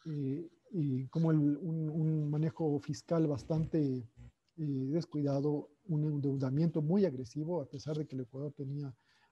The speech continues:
un precio del petróleo muy elevado, lo cual llevó en este momento a, alrededor del setenta por ciento de, de deuda, eh, ex-, con respecto al pib. Y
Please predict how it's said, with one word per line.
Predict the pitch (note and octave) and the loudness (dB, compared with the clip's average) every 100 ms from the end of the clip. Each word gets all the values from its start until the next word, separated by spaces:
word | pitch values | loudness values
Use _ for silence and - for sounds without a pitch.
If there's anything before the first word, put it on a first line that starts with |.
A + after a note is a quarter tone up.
| - | -12
un | C#3 | -10
precio | C#3 A2+ C#3+ | -8 -8 -8
del | |
petróleo | C3+ - C3+ C3 | -10 -6 -4 -4
muy | C#3+ D3+ | -2 0
elevado, | D#3+ D#3+ D3+ D#3+ - - _ - | 2 2 2 -2 -10 -20 _ -4
lo | E3 | -4
cual | - F#3+ G3 | 4 6 6
llevó | F3+ D#3+ F#3+ - F#3 | 4 6 4 2 -6
en | E3+ C#3+ | -2 -2
este | - F#3+ | 2 2
momento | E3 F3+ - F#3+ | 4 0 2 0
a, | D3 D3 | 0 -2
alrededor | D3 C#3+ C#3 F3 | -2 0 2 2
del | F3 | 0
setenta | C#3 B2+ E3 E3+ E3+ | -4 -4 -2 0 -2
por | D3 - | -4 -6
ciento | D#3 D#3+ E3 C#3 | -4 -4 -4 -4
de, | C#3 A2+ G2+ _ _ _ _ | -2 -4 -6 _ _ _ _
de | C3+ B2+ | -6 -2
deuda, | C#3 D#3+ E3 C#3+ C3 _ | 0 2 0 -2 -8 _
eh, | E3 C3+ C3+ | -8 -6 -6
ex-, | - - _ - - | -10 -18 _ -20 -12
con | D3+ | -8
respecto | C3 - D3 D#3 | -8 -6 -6 -4
al | D3 | 2
pib. | A3+ G#3+ _ _ - - - - _ - | 4 2 _ _ -20 -20 -20 -20 _ 0
Y | F#3 G3 G#3+ | 6 8 8